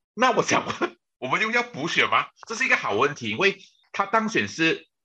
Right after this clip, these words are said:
我们都不需要讨论了的，因为他有这样子的票，只不过说他的票也没有办法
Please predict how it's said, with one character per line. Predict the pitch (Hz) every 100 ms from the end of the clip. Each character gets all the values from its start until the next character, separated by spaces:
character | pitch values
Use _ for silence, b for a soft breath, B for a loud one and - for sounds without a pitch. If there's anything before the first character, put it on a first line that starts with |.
| _
我 | 120 110
们 | 127
都 |
不 | 143 151
需 | -
要 | 110
讨 | 110 87
论 | 104
了 | 92 85
的， | 85
因 | 101
为 | 120
他 | - 107
有 | 92
这 | 92
样 | 113
子 | 95
的 | 82 -
票， | 98 B B -
只 | 135
不 | 131
过 | 165 214
说 | 208 156
他 | 139
的 | 143
票 | - 185
也 | 107
没 | 113
有 | 113
办 | 131 127
法 | 95 82